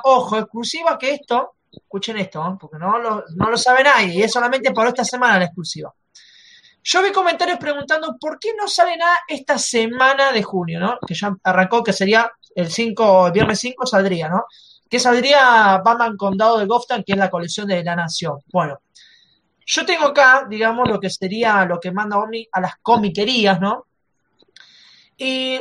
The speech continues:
lo interesante de todo esto es que tienen acá una imagen que se llama Omni doce años,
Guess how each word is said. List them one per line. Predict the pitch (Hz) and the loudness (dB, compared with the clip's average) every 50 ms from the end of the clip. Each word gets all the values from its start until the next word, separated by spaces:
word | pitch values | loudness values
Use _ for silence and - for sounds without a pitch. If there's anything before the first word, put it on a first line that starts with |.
| 254 - - | -8 -10 -8
lo | 254 240 262 262 254 254 254 254 254 247 262 | 0 4 6 6 8 8 8 8 6 4 2
interesante | 262 254 254 254 269 269 285 277 381 415 415 381 - - | -4 -4 2 2 4 4 4 2 0 -6 -10 -10 -6 -4
de | 262 247 233 | -2 0 0
todo | 220 - 294 311 294 | 0 0 2 6 6
esto | 285 262 202 - - 202 196 202 190 - | 6 6 4 0 -2 -4 -2 -2 -2 -6
es | - 262 254 | -8 -10 -10
que | - - 247 247 240 240 226 233 | -8 -4 -2 -2 -2 -2 -4 -8
tienen | 254 277 294 285 269 254 | -12 -8 -6 -4 -2 -2
acá | 240 233 - 262 247 247 247 247 - | -4 0 2 4 4 4 4 2 -2
una | 233 226 226 | -6 -6 -6
imagen | 226 233 240 233 233 - 226 226 208 | -4 0 2 0 0 0 -4 -10 -6
que | 196 202 | -6 -4
se | 190 202 | -4 -2
llama | 190 - 240 233 226 226 226 220 220 220 - _ _ _ _ _ _ - | -2 0 0 0 0 2 4 4 4 2 0 _ _ _ _ _ _ 4
Omni | 339 359 359 349 339 339 339 330 - | 4 4 4 4 0 -4 -6 -6 -8
doce | 220 214 262 339 339 - - 285 | -4 2 4 4 4 4 4 4
años, | 269 269 262 262 262 262 262 254 - - | 6 6 4 2 2 0 0 0 -2 -10